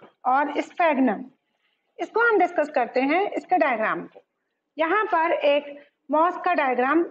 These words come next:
बनाया हुआ है, ये मॉस प्लांट है और इस मॉस प्लांट में हम देखें तो ये जो स्टेज दिखाई दे रही है जहाँ पे राइजाइड है यानी मूलाभ है, मुख्य अक्ष है, पत्ती संरचना है,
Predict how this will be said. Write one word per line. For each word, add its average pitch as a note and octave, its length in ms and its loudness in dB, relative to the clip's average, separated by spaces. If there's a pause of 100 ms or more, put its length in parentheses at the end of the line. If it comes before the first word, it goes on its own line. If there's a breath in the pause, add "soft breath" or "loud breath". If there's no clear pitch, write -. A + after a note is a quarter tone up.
बनाया B3 420 0
हुआ D4 280 2
है, F4+ 300 2
ये C#4+ 100 2
मॉस B3+ 340 0
प्लांट D4 360 0
है F#4 120 2 (680)
और A#3+ 320 0 (240)
इस - 200 -12
मॉस E4+ 240 2
प्लांट D#4+ 320 2
में D#4 160 4
हम C#4+ 160 4
देखें C4 520 0 (460)
तो E4+ 360 2 (320)
ये E4 220 2
जो A4 140 4
स्टेज F4+ 300 0
दिखाई D4+ 420 0
दे C#4 160 2
रही D4 160 2
है E4+ 100 2
जहाँ D4 200 -2
पे D4 140 0
राइजाइड C#4+ 640 0
है D4+ 240 2
यानी C4+ 180 0
मूलाभ C#4+ 580 2
है, D4 180 0
मुख्य D#4+ 380 0
अक्ष D#4 300 -2
है, C4+ 260 0 (400 loud breath)
पत्ती D#4 360 0
संरचना D4+ 580 0
है, C#4 200 0